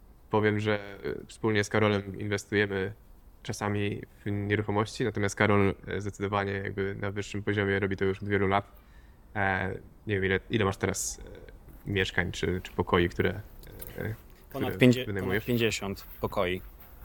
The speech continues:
Speaker 1: Ponad pięćdziesiąt pokoi? O kurde,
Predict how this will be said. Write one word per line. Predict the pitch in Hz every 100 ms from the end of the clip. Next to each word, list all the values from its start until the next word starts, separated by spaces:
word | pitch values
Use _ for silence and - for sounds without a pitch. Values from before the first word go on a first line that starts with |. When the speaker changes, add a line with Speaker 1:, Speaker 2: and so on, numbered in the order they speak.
| - - - - - - - - - - - - - - - -
Speaker 1:
Ponad | 107 -
pięćdziesiąt | 110 104 104
pokoi? | 101 107 175 -
O | 104
kurde, | 104 87